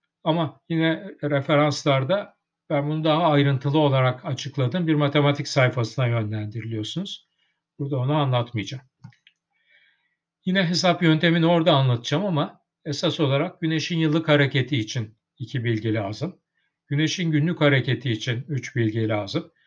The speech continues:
Buradan öğle vaktini az önceki formülden buluyoruz. Ki onun nereden aldığımı buraya koydum. Ee,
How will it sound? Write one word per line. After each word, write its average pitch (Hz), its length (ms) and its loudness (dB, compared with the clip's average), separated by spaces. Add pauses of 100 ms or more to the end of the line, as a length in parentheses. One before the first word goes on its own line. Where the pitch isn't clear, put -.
(220)
Buradan 165 520 2
öğle 143 260 6
vaktini 135 400 2
az 131 180 0
önceki 123 340 0
formülden 123 640 0
buluyoruz. 107 580 -6 (460)
Ki 147 120 0
onun 127 440 -2 (260)
nereden 117 360 -2
aldığımı 113 380 -2
buraya 117 280 -4
koydum. 123 500 -4 (1000)
Ee, 131 260 -2